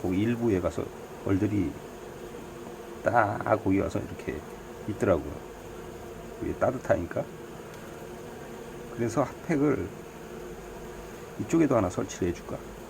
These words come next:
오 볼트짜리로 전기 핫팩이거든요.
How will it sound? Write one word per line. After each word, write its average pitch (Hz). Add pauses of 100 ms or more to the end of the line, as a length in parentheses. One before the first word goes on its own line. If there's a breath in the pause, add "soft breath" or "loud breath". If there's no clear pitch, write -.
(1600)
오 131
볼트짜리로 135
전기 120
핫팩이거든요. 92